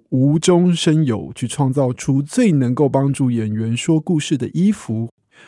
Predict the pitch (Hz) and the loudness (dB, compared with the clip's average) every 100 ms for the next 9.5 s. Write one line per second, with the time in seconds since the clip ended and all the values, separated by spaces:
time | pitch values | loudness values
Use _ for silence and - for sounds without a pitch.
0 | - _ - 147 135 - 240 170 131 143 | -20 _ -4 -2 -2 0 2 4 2 0
1 | 151 156 156 127 131 156 135 110 131 127 | 2 0 0 0 0 0 -2 -2 -2 0
2 | 170 139 - 254 277 - - - 139 127 | 0 0 2 2 2 -2 -8 -4 -2 -2
3 | 113 113 127 117 - 160 196 - _ - | -4 -6 -6 -6 -2 0 0 -2 _ -20
4 | - - - - _ - 175 175 170 160 | -20 -20 -20 -20 _ -2 0 2 4 6
5 | 165 175 180 - 240 185 147 117 117 117 | 6 4 0 -2 0 0 -2 -2 -4 -6
6 | - _ - 170 220 220 214 196 180 170 | -12 _ 0 4 4 4 2 2 2 2
7 | 120 110 - 139 151 151 123 120 139 127 | 0 -4 -2 -2 0 -2 -4 -2 -2 -2
8 | 120 - 117 113 123 113 - - - - | -2 -4 -4 -2 -2 -4 -8 -20 -20 -20
9 | - 131 - 117 107 | -6 -4 -2 -4 -6